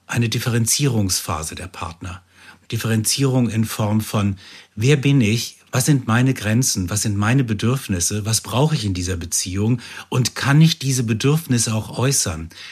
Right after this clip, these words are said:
Traue ich mich, diese Bedürfnisse zu äußern, wenn sie auch meiner Partnerin, meinem Partner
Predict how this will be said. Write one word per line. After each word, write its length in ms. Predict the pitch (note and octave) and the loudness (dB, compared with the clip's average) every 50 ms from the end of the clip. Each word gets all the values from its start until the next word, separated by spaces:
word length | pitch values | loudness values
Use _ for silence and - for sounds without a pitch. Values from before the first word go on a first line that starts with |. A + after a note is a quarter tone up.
| - _ | -8 _
Traue 360 | - - - B2 C3+ D#3 F3 | -6 -4 0 2 4 4 4
ich 140 | E3 E3 - | 4 4 2
mich, 180 | D3 C3 - - | 2 2 2 -2
diese 220 | - B2 A#2+ A2+ | -2 -2 0 0
Bedürfnisse 640 | G#2 A2 G2+ A#2+ C3+ D3+ D#3 - C3+ A2+ - A#2+ G#2+ | -2 0 2 2 0 0 2 0 -2 0 0 -4 -4
zu 200 | - - A2 - | -4 -6 -4 -4
äußern, 580 | G#2+ G#2+ B2+ C#3 - - C#3+ C3+ C3 C3 - - - - - - - _ - | 0 0 2 2 2 2 2 2 2 2 0 -4 -16 -20 -20 -20 -20 _ -4
wenn 340 | G2+ A2+ B2 C#3+ D#3 D#3 | 0 2 6 8 8 8
sie 360 | C#3 A#2+ A#2 B2 C#3 D3 - - | 6 4 2 2 0 0 0 -2
auch 400 | A2 A2+ B2 C#3+ D#3+ D#3+ - A#2+ | 0 2 4 4 4 2 2 0
meiner 280 | A#2 A2+ A2 A2 G#2+ | 0 2 4 2 2
Partnerin, 600 | G#2 - A#2+ B2 C#3+ - C#3+ C3+ A#2+ B2 B2 A2+ | 0 0 -2 -2 -2 0 0 0 0 0 0 2
meinem 320 | A2 G#2+ G2+ G2+ G2 F#2+ G2 | 2 2 2 0 0 -2 -4
Partner 640 | - A#2+ B2+ C#3 D#3+ E3 - G#2+ G2+ A2 B2+ B2+ | -4 -4 -2 -2 -4 -4 -2 -2 0 0 0 -2